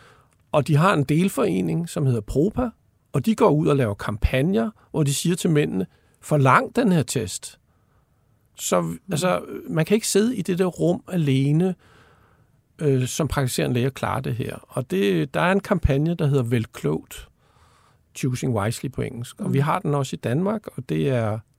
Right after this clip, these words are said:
Speaker 1: de lægevidenskabelige selskaber sammen med Danske Patienter, der har sat den i gang. Vi kan bare se, at det er nogle gode forslag, der kommer, men det er ikke, altså, vi kan ikke modstå det der pres,
Speaker 2: Nej.
Speaker 1: det der forventningspres,
Speaker 2: Nej.
Speaker 1: som der kommer fra befolkningen.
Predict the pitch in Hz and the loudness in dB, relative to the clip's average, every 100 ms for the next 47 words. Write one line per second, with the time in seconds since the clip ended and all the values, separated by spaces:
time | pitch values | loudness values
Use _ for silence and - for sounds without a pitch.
0 | - 123 135 175 156 - 135 120 127 143 | -4 0 0 2 -2 -2 -6 -6 -6 -4
1 | 156 - 165 160 131 143 131 131 131 127 | -4 -4 -6 -6 -6 -4 -4 -4 -4 -4
2 | _ _ _ 120 123 - 139 127 135 151 | _ _ _ -2 -2 -4 -4 -4 -2 -4
3 | - 151 127 123 113 - 120 - 156 220 | -6 -4 -4 -4 -6 -6 -8 -2 -4 -4
4 | _ - - - _ _ - 156 190 180 | _ -20 -20 -20 _ _ -4 2 4 4
5 | 185 - 185 - - - 151 - - - | 2 0 -2 -4 -8 -4 -4 -4 -16 -18
6 | - _ _ _ _ _ _ - 151 139 | -20 _ _ _ _ _ _ -2 2 2
7 | 143 123 208 220 - 143 160 - - - | 2 4 4 4 2 0 0 -4 -4 -4
8 | 127 135 143 - _ _ _ _ _ 180 | -2 -2 -4 -10 _ _ _ _ _ -4
9 | 127 127 131 123 - _ _ - 139 127 | 0 2 2 0 -2 _ _ -8 -2 -2
10 | 151 _ - - 123 139 127 202 156 135 | -4 _ -16 -8 -4 -2 0 2 4 4
11 | 135 - 135 135 127 131 - - - 107 | 2 -2 -2 -4 -2 -4 -6 -8 -6 -6
12 | - - - 135 120 123 120 120 - 131 | -8 -8 -6 -4 -2 -4 -6 -8 -8 -12
13 | - 156 110 - - 127 123 - - - | -6 -6 -6 -8 -10 -8 -8 -6 -8 -8
14 | - 127 127 - - - 127 127 | -10 -8 -10 -10 -12 -10 -12 -12